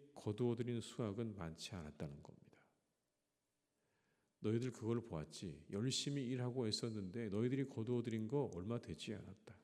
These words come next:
너희가 많은 것을 바랐으나 도리어 적었다."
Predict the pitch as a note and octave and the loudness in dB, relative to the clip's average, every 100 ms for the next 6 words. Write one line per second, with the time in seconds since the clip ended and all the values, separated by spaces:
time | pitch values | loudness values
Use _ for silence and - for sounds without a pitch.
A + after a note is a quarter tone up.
0 | _ _ _ _ _ _ _ _ _ _ | _ _ _ _ _ _ _ _ _ _
1 | _ _ _ _ _ _ - G2+ A2+ D3+ | _ _ _ _ _ _ 2 6 8 8
2 | D3 G#2+ F2 E2+ G#2 C#3+ C3 B2+ D3 A2+ | 6 4 2 0 0 2 0 0 2 2
3 | F#2 E2+ F2+ G2+ A2 D#2+ - - D#2+ D#2+ | 0 0 0 2 2 0 -8 -8 -4 0
4 | G2+ G#2 G2 D#2+ - | 0 0 -4 -6 -12